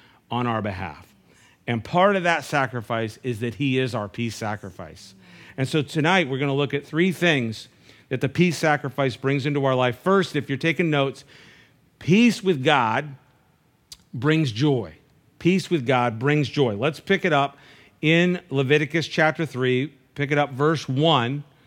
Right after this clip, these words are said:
It says this, When his offering is a sacrifice of a peace offering, if he offers it of the herd, whether male or female,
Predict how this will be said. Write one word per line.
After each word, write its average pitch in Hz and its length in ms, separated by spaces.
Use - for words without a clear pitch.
It 143 160
says 139 280
this, 104 420
When 180 180
his 226 180
offering 208 500
is 170 180
a 156 100
sacrifice 185 840
of 147 140
a 147 60
peace 208 420
offering, 113 520
if 165 180
he 180 100
offers 190 480
it 185 200
of 180 200
the 196 120
herd, 143 380
whether 147 220
male 160 340
or 202 220
female, 120 640